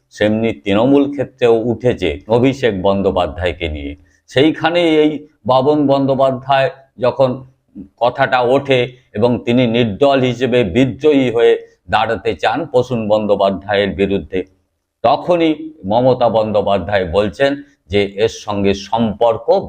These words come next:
বিচ্ছিন্ন করবেন। তারপরেই আমরা জানতে পারি সেই বাবন বন্দ্যোপাধ্যায় একদম ইউ টার্ন নেন। তখন তিনি বলেন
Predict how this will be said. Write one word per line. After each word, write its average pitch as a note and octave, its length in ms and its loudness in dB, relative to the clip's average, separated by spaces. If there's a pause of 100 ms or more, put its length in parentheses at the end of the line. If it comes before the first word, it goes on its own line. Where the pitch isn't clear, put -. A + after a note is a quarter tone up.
বিচ্ছিন্ন G2 580 -4
করবেন। D#2+ 380 -10 (480)
তারপরেই E3+ 540 2
আমরা F3 280 2
জানতে C#3 360 0
পারি C3+ 260 0 (480)
সেই C3+ 220 4
বাবন A#2 420 2
বন্দ্যোপাধ্যায় A#2+ 760 0 (340)
একদম C3 420 2 (220)
ইউ D3+ 200 4 (160)
টার্ন G2 340 0
নেন। C#2 240 -10 (880)
তখন A2 360 0
তিনি G#2+ 260 0
বলেন A2 380 2